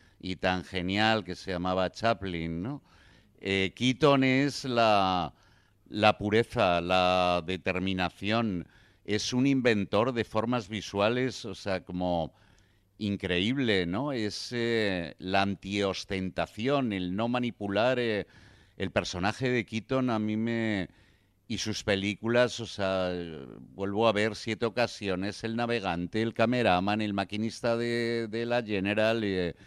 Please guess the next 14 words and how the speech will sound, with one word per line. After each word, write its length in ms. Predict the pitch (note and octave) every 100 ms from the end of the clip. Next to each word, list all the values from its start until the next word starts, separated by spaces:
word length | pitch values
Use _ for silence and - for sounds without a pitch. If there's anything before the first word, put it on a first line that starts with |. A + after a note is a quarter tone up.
| - - - _ _
y, 300 | A2 G#2 G#2 F2 - -
y 160 | -
dices, 360 | A2 G#2+ A#2 F2+
lo, 340 | A2 G#2+ G#2
lo 180 | G#2+ G2+
inventó 640 | G2+ F#2+ F#2 F#2 - B2 C#3+
todo, 420 | B2+ C3 A2 F2
era, 380 | F#2+ G#2+ A#2+ - -
era, 380 | G#2 B2+ B2 - _ _ _ _ _ _ -
era 300 | F#2+ A2 -
tan, 400 | A2+ G#2 F#2+ F2
tan 280 | F2+ E2+ E2+
gracioso 760 | D#2+ D#2+ G#2 C#3 - A2 F#2+
y, 300 | E2+ E2+ D2